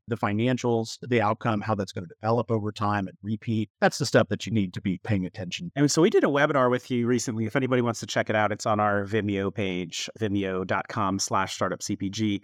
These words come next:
Speaker 2: And we went through the model that, you know, I've seen you go through before, and it's just a really helpful way to think about it. So you project out the twelve-month sales and return for a brand by top line of the model is gonna be how many people are likely to visit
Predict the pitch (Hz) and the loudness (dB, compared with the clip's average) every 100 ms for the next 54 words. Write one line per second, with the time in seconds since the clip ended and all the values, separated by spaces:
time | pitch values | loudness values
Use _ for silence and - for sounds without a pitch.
0 | _ _ - 151 156 160 156 175 175 151 | _ _ -2 0 0 0 2 2 2 0
1 | 127 127 131 120 117 110 - 123 107 113 | 2 2 2 2 4 4 4 2 4 2
2 | 120 113 110 104 104 - 104 101 - 104 | 2 2 2 2 0 -2 -8 -6 -2 0
3 | 98 92 - 160 - 143 117 104 120 - | 0 -4 -4 -2 2 4 4 4 0 2
4 | 107 101 95 - 104 98 90 90 - 120 | -2 0 -2 -2 -2 -2 -4 -6 -2 -2
5 | 147 185 131 135 - 123 113 110 - 113 | 2 2 4 2 4 2 4 -2 -4 0
6 | 113 117 107 98 - - - 117 110 107 | 0 0 -2 -2 -8 -6 2 4 4 2
7 | 104 95 - 117 104 98 95 - 101 123 | 0 -4 -4 -2 0 0 -4 -6 -4 0
8 | 110 101 113 92 101 98 98 95 101 98 | 0 0 -2 0 0 0 -2 -4 -2 0
9 | 95 95 _ _ - 131 131 123 120 107 | -2 -6 _ _ 0 0 2 0 2 2
10 | 110 113 110 104 107 98 104 101 101 101 | 2 2 2 0 -2 -2 0 0 0 0
11 | 123 113 127 110 104 101 101 104 98 90 | 0 0 -2 -2 -2 0 0 0 -4 -2
12 | 101 95 95 | -4 -2 -6